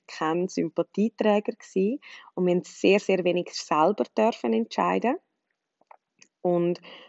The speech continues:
durch das, ja, ist halt damals einfach ein bisschen schade gewesen, weil wir so viel hätte können aus dem Laden machen.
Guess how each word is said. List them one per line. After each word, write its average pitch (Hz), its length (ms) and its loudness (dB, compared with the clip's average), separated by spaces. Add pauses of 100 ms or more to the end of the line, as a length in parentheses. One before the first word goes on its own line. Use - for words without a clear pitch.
(140)
durch 190 160 2
das, 165 360 2
ja, 151 340 -4 (220)
ist - 140 4
halt 359 100 4
damals 277 240 4
einfach 233 240 2
ein 208 60 -18
bisschen 202 160 2
schade 170 360 2
gewesen, 170 220 -2
weil 170 80 0
wir 175 80 -2
so 180 160 -2
viel 196 160 0
hätte 190 160 -4
können 170 160 -4
aus 165 140 -8
dem 160 160 -4
Laden 151 280 -2
machen. 190 320 -2